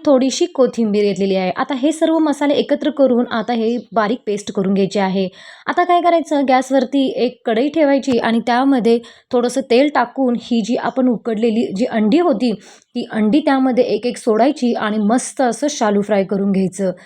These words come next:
आता ही थोडी थोडी अंडी भाजत आली की त्यामध्ये टाकायचं आहे आपण हळद. आता हळद थोडीशी टाकल्यानंतर त्यामध्ये टाकायचं आहे, अ, लाल तिखट. आता लाल तिखट थोडंसं टाकून त्यामध्ये चवीपुरतं आपण नमक टाकायचं आहे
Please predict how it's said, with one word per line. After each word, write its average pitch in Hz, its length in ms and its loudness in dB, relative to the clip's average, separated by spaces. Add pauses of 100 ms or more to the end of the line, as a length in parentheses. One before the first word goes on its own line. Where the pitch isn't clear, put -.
(300)
आता 302 280 0
ही 302 260 -2
थोडी 302 240 2
थोडी 311 360 2
अंडी 247 360 2
भाजत 240 420 0
आली 254 280 0
की 247 160 -4
त्यामध्ये 240 400 0
टाकायचं 226 480 -2
आहे 262 280 2
आपण 233 400 2 (640)
हळद. 208 260 2 (180)
आता 254 220 0
हळद 285 320 2 (100)
थोडीशी 311 360 2
टाकल्यानंतर 269 720 0
त्यामध्ये 233 560 -2
टाकायचं 220 420 -4
आहे, 226 360 4 (520)
अ, 214 240 0
लाल 226 340 2
तिखट. 208 420 -2 (100)
आता 247 180 -4
लाल 247 280 0
तिखट 285 380 0
थोडंसं 247 400 0
टाकून 233 420 2
त्यामध्ये 220 420 -2
चवीपुरतं 240 640 0
आपण 226 280 -2
नमक 214 380 -2
टाकायचं 254 380 -2
आहे 226 300 2